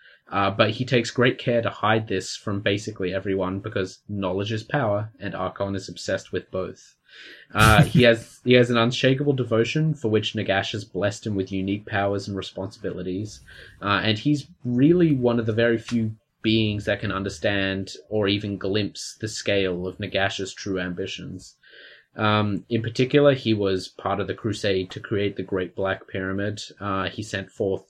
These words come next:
what are known as the Black Disciples, his personal council of necromancers, uh, to basically get all those skeletons out to the edge of Shyish and come back one grain of sand at a time. Uh, <laughs> and,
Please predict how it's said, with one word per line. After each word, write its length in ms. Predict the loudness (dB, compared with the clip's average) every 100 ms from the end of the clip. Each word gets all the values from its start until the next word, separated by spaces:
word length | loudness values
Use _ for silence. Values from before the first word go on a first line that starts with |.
| _
what 380 | -18 -8 -4 -2
are 60 |
known 240 | -4 -4 -6
as 80 |
the 80 | -6
Black 380 | -6 -2 -2 -4
Disciples, 580 | -8 -6 -4 -4 -4 -4
his 160 | -6
personal 880 | -8 -4 -4 -2 -6 -4 -4 -4 -8 -6
council 480 | -2 -2 -4 -6 -6
of 120 | -6
necromancers, 840 | -8 -6 -6 -4 -6 -6 -6 -6 -14 -20 -20 -20 -20 -6
uh, 280 | 0 2 2
to 520 | 0 0 0 -2 -6 -8 _ _ -16 -16 _
basically 480 | 0 0 0 -2 0
get 160 | 2 4
all 120 | 4
those 200 | 2 0
skeletons 480 | 2 2 2 0 0
out 200 | 0 0
to 80 | -2
the 120 | 0
edge 160 | 0
of 80 | -2
Shyish 460 | -4 -2 0 -2 -4
and 100 | -6
come 220 | -4 -2
back 360 | -2 -2 -4 -10
one 400 | -8 -2 0 0 -2
grain 240 | -2 -2
of 80 | -4
sand 320 | -4 -4 -4
at 80 | -6
a 60 |
time. 460 | -6 -8 -8 -8 -10 -14 -20 -20 -20 -20 -20 _ -2
Uh, 340 | 2 4 4 2
<laughs> 60 |
and, 600 | 0 2 2 0 0 -4